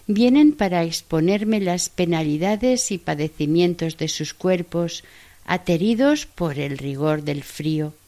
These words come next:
En fin, debo decir que me devuelven con creces el amor que les demuestro. Tenemos aquí, como decía, unos cincuenta soldados por día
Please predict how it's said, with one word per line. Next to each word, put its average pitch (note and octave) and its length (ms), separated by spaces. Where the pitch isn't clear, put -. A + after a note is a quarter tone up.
En E3 160
fin, G3 440
debo F#3+ 360
decir G#3+ 520
que G#3 120
me G3 180
devuelven B3 720
con E3+ 280
creces G3 720
el E3+ 160
amor E3 360
que D#3+ 140
les D#3 220
demuestro. D3+ 640
Tenemos E3+ 560
aquí, F#3+ 580
como D#3+ 300
decía, F3 600
unos A#3+ 440
cincuenta F#3 600
soldados E3+ 640
por D3+ 260
día F#3 340